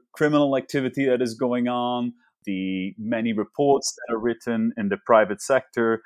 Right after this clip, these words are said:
it becomes very tough to make sure as a, as a full-time researcher, you have a comprehensive assessment. At the same time, of course, there is also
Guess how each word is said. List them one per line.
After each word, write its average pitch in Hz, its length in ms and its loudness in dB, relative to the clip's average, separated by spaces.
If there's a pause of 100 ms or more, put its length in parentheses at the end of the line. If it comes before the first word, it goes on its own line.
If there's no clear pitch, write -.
(340)
it 127 120 0
becomes 127 800 -4 (400)
very 180 320 2 (100)
tough 117 480 2 (400)
to 127 200 -2
make 120 200 -2
sure 165 340 4
as 107 160 2
a, 104 200 4
as 107 140 0
a 98 100 -2
full-time 123 500 -2
researcher, 110 640 -2
you 101 140 -2
have 107 140 -2
a 104 40 -6
comprehensive 104 800 -4
assessment. - 520 -4 (960)
At 104 120 -10
the - 60 -12
same 95 260 -10
time, 127 540 2 (520)
of - 180 -6
course, 120 460 2 (360)
there 131 120 8
is 131 140 4
also 151 600 0